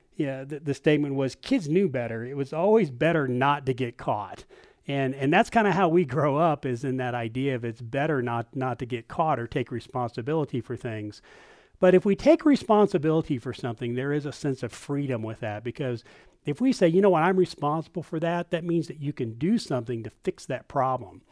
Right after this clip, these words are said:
And so by taking responsibility, you can say, "What do we need to do to fix the issue?" And, and typically it boils down to, any issue that you have can typically boil down to four different areas within your car wash.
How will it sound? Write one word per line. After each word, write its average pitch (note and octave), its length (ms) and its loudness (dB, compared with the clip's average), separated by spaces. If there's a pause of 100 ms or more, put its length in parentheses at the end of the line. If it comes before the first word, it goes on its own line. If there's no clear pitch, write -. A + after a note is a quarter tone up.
(440)
And C3+ 100 -2
so - 80 -4
by C3+ 120 0
taking A3+ 320 0
responsibility, F3+ 960 0
you D3 260 -4
can D3+ 160 -2
say, C#3 200 -2
"What C3 140 0
do C#3+ 80 -2
we C#3 120 -4
need B2 240 -4
to C3 60 -4
do A2+ 420 -6 (400)
to B2+ 80 -4
fix - 280 -8
the D3+ 200 -4
issue?" A3 240 0
And, D3+ 140 -2
and E3+ 240 0
typically B3+ 480 2
it B2+ 120 -4
boils E3+ 360 2
down C#3 360 0
to, B2 240 -2
any F#3+ 340 2
issue D3 540 2
that A#2 220 -4
you C#3+ 100 0
have G#2+ 500 -4 (440)
can C3+ 120 0
typically G#3 440 0
boil C3+ 340 -2
down B2+ 280 -2
to A#2+ 80 -6
four D3+ 360 -2
different C3 340 -2
areas A#2 540 -4
within A2 300 -4
your G#2 100 -6
car A2 300 -2
wash. F2+ 420 -14